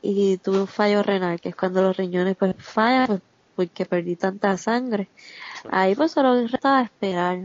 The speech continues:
Speaker 1: a ver qué es la que hay, que, que sea mi cuerpo. Y yo me hinché bien cabrón, me, me, me, me,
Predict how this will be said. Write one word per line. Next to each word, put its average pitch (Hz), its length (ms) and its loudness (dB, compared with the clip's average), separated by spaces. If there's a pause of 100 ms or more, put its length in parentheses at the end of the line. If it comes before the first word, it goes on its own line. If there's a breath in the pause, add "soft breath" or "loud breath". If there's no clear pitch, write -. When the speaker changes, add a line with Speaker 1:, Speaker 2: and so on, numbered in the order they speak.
Speaker 1:
a 180 100 -8
ver 180 180 -2
qué - 140 -8
es 185 40 -2
la 185 180 -2
que 180 200 -8
hay, 175 120 -6
que, 180 280 0
que 185 100 -6
sea 185 200 0
mi 185 140 0
cuerpo. - 440 -2 (640 loud breath)
Y 190 120 2
yo 180 120 4
me 185 80 0
hinché 190 420 -6
bien 196 260 0 (100)
cabrón, 196 560 2
me, 196 160 2
me, 180 280 -2
me, 180 220 -10
me, 185 300 -6